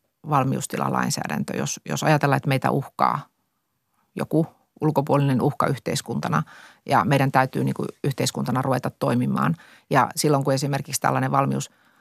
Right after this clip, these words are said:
lainsäädä-, valmiustilalainsäädäntö laitetaan päälle ja tulee poikkeuslakeja, niin silloin esimerkiksi vaikkapa,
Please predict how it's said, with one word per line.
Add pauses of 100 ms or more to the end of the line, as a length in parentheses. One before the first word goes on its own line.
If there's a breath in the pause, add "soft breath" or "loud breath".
(120)
lainsäädä-,
valmiustilalainsäädäntö
laitetaan
päälle (140)
ja (260)
tulee
poikkeuslakeja,
niin
silloin
esimerkiksi
vaikkapa,